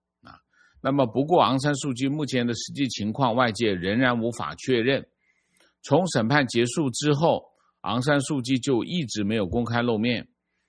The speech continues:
缅甸官方发布一张昂山素姬和两名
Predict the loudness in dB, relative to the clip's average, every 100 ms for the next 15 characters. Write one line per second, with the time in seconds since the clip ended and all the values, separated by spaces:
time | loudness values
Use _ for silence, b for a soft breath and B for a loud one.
0 | _ 0 2 2 2 4 2 4 0 2
1 | 2 2 2 -2 0 0 0 -6 _ _
2 | -4 -2 0 0 0 -4 -2 -2 -2 b
3 | b b -10 2 2 4 2 0 -6 -6
4 | -4 -4